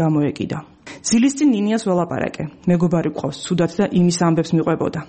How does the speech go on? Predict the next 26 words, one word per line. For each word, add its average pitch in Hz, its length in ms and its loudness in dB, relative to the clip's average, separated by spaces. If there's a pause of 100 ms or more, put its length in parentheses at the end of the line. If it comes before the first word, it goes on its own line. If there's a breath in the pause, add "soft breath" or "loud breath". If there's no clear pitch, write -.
(120)
ძალიან 185 400 4
ვინერვიულა 170 640 2
და 185 80 2
ვეღარ 165 320 0
დავიძინე. 156 460 0 (340 loud breath)
სამაგეროდ 190 480 2
ძალიან 180 400 4
კარგი 165 320 -2
ფილმი 165 240 0
ვნახე. 143 320 -4 (240 loud breath)
A 196 80 0
Perfect - 560 -2
Day, 151 160 0 (400 loud breath)
რომელიც 214 320 2
მარლენ 196 400 4
დიტრიხის 180 480 -2
მიერ 185 160 2
შესრულებული 180 560 0
საოცარი 180 580 2 (380 loud breath)
Where 190 160 2
Have 196 240 0
All 180 160 4
the 175 180 0
Flowers 165 460 0
Gone-ით 165 320 2
დამთავრდა. - 480 -2